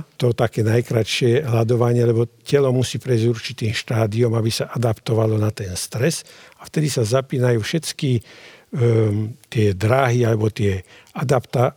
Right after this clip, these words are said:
adaptačné mechanizmy, aby telo vedelo zvládnuť to hladovanie. Čiže nám sa vyčerpá napríklad glukóza zásobná už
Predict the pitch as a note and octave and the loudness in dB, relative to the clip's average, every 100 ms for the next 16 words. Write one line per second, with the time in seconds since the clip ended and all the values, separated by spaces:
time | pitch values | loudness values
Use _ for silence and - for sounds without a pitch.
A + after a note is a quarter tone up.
0 | - C3 B2 - C3 A2+ - G#2 A2 - | -4 -2 0 0 -2 -4 -4 -2 -2 0
1 | A#2+ A2+ G#2+ A2 A2 G#2+ B2+ A#2 G#2+ A2 | 0 0 2 0 0 0 0 2 2 2
2 | A2+ G2+ G2+ G#2 G#2+ A#2 A2 B2+ D3+ A#2+ | 2 0 0 0 0 -2 0 0 2 2
3 | G#2+ A#2+ - - - - - - A#2 B2 | 0 -6 -14 -20 -20 -18 -6 0 2 2
4 | C3+ A#2+ A#2+ B2 - C3+ A#2 - A#2 - | 0 2 0 -2 0 -2 0 0 0 -2
5 | A#2+ A#2 G#2 F#2+ C3 - A#2 G2+ G2+ G2 | -4 -2 -2 0 -2 -2 -2 -2 -2 -6
6 | - - - _ D3 C3 - C3 A#2+ A#2 | -8 -20 -20 _ -2 0 0 0 0 2
7 | G#2+ G2+ | 0 -2